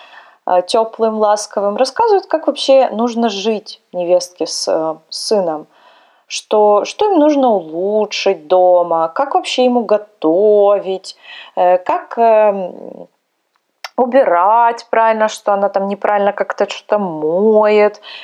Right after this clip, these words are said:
сколько раз это нужно делать, ну и так далее. Как вроде бы такие очень интересные советы, но, э, э, с-, невестка, девушка, она очень сильно напрягается.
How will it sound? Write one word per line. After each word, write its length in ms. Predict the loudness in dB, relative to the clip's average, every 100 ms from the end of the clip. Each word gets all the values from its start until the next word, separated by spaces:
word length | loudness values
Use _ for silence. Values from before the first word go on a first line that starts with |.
| -20 -12
сколько 540 | -12 -2 0 2 0 0
раз 540 | 2 4 4 2 -2
это 180 | -6 -4
нужно 320 | -4 -4 -6
делать, 460 | -6 0 4 4 0 -8 -20 _ _
ну 200 | 0 2
и 20 |
так 240 | 0 -2 0
далее. 340 | 0 0 -4 -10 _
Как 180 | -20 -4
вроде 240 | 0 0 2
бы 120 | 0
такие 560 | 0 -6 -4 2 2 2
очень 400 | 0 -2 -4 -2
интересные 500 | 0 2 0 0 0
советы, 560 | 0 2 2 2 -2
но, 500 | 0 2 4 2 0 -6 -12
э, 260 | -6 -4 -4 -4
э, 200 | -6 -6 -10
с-, 160 | -14
невестка, 840 | -10 -6 0 0 0 -2 0 0 0 -6
девушка, 540 | -6 -4 -6 -4 -4 -4
она 400 | -2 0 2 2
очень 320 | 0 -2 -8
сильно 320 | -4 -2 -2
напрягается. 840 | -2 -2 -2 2 0 0 -4 -10